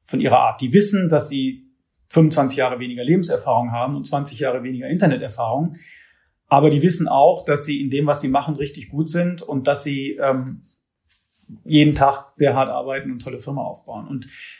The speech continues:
wenn du's dann schaffst, eine Kultur zu schaffen, in der der Gründer mal anruft, so war's damals, ähm,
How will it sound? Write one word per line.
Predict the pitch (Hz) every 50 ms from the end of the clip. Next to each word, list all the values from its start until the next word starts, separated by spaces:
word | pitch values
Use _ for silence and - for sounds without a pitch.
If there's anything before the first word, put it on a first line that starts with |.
| _ _ _
wenn | - 147 151
du's | 151 151 151
dann | 170 185 226 254
schaffst, | - - - 175 180 175 - - - - - - - _ _
eine | 147 143 135 131 131
Kultur | - - 147 147 - 202 240 262
zu | - - 196
schaffen, | - - 175 170 165 - 165 147
in | - 143 147 131
der | 120 139 135 135 135 135 135 131 - _ _ _ _ _ _ _ _ _ _ _ _ _ _ _ _ _ _
der | 151 139
Gründer | 120 131 165 214 220 214 202 185
mal | 170 151 147 143
anruft, | - - 185 185 170 175 170 165 - - - - 135
so | 131 143 143
war's | 139 143 156 151 -
damals, | 151 143 143 139 135 135 135 - - -
ähm, | 135 120 120 120 120 -